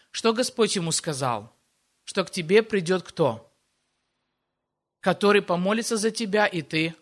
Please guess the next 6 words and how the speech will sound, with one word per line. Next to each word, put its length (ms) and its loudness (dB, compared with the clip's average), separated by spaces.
прозреешь. 640 -4
Хотел 380 2
ли 100 2
Павел 300 6
прозреть? 600 -4
Да. 440 2